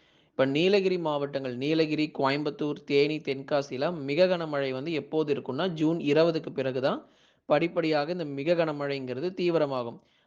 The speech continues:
அப்போ இன்னும் ஒரு பத்து நாட்களுக்கு பகுதியான மழை மட்டுமே மேற்கு தொடர்ச்சியில எதிர்பார்க்கப்படுது. அதிக மழை நீங்க எதிர்பார்க்காதீங்க.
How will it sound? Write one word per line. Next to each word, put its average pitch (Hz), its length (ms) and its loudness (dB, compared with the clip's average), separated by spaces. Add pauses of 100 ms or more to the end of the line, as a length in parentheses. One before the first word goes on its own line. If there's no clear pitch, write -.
அப்போ 151 260 0
இன்னும் 185 220 0
ஒரு 208 160 4
பத்து 208 480 0
நாட்களுக்கு 165 640 -2
பகுதியான 170 640 2
மழை 156 320 -2
மட்டுமே 147 400 -4
மேற்கு 151 360 0
தொடர்ச்சியில 139 640 0
எதிர்பார்க்கப்படுது. 135 920 0 (320)
அதிக 208 400 0
மழை 175 320 0
நீங்க 156 220 -4
எதிர்பார்க்காதீங்க. 135 920 -2